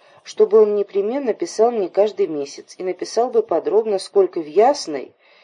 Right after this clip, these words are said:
и Грицовке душ, крестьянских и дворовых, сколько тягол, сколько земли пахотной крестьянской, пахотной господской, сколько лугов,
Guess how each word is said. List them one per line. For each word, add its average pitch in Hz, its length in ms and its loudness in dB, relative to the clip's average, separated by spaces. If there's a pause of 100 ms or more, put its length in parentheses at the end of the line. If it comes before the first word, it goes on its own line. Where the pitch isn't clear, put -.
и 202 100 -4
Грицовке 180 680 -4
душ, - 440 -14 (380)
крестьянских 226 840 -2
и 214 100 -4
дворовых, 160 680 -2 (540)
сколько 262 420 -8
тягол, 190 600 2 (400)
сколько 196 420 2
земли 190 580 -2 (120)
пахотной 165 480 0
крестьянской, 180 1000 -6 (480)
пахотной 190 500 0
господской, 185 920 -4 (400)
сколько - 420 -4
лугов, 381 500 2